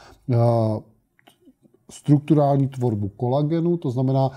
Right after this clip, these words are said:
vrací vlastně pružnost té pokožce a zároveň může podporovat výrazným způsobem i imunitní bariéru, to znamená, ochraňuje ten organismus proti pronikání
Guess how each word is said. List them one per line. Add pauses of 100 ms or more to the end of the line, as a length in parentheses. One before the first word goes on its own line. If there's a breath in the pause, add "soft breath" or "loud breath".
(260 loud breath)
vrací
vlastně
pružnost
té
pokožce
a
zároveň
může
podporovat
výrazným
způsobem (260 loud breath)
i
imunitní
bariéru,
to
znamená,
ochraňuje
ten
organismus
proti
pronikání